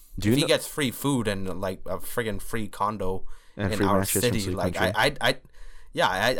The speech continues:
Speaker 2: I'd stay for sure. <laughs>
Speaker 1: Yeah. Um. When is Car-, where is Car-, when is Carabana? I forget. Is it next month?
Speaker 2: I can't, I can't remember.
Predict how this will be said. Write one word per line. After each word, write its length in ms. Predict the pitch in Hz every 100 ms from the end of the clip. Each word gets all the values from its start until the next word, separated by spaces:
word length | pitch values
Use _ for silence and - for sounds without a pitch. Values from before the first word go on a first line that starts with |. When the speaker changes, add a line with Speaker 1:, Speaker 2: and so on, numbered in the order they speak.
| 127
Speaker 2:
I'd 100 | 131
stay 380 | - 107 98
for 180 | 101 -
sure. 300 | - 117 104 - -
<laughs> 140 | -
Speaker 1:
Yeah. 180 | 101 90 -
Um. 360 | 107 104 90 - - - -
When 200 | 110 147
is 100 | 240
Car-, 200 | - -
where 160 | - 131
is 140 | 226
Car-, 220 | - 123 -
when 240 | 107 170
is 80 | 170
Carabana? 560 | - 104 92 92 90 - - - -
I 60 |
forget. 340 | 90 95 98 - - - - - - - - - -
Is 160 | 101 104
it 100 | - - -
next 240 | 107 - -
month? 260 | 254 - - - - - - - - -
Speaker 2:
I 100 | 113
can't, 300 | 110 113 104 -
I 100 | 113
can't 220 | 113 104
remember. 380 | 95 95 92